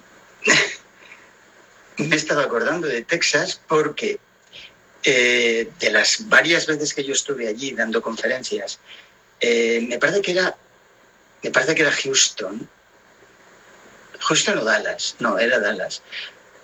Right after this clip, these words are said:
Dallas o Houston, no me acuerdo ahora bien. Donde una familia, pues, nos, nos cedió unas habitaciones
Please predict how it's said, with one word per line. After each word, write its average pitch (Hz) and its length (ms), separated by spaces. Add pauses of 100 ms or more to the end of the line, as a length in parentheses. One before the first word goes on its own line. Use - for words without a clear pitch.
(140)
Dallas 143 340
o 113 60
Houston, - 800
no 139 100
me 139 80
acuerdo 120 380
ahora 104 160
bien. 87 240 (640)
Donde 117 1080
una - 160
familia, 135 440
pues, - 220
nos, - 520
nos 95 840 (560)
cedió 104 680
unas 107 500
habitaciones 135 1120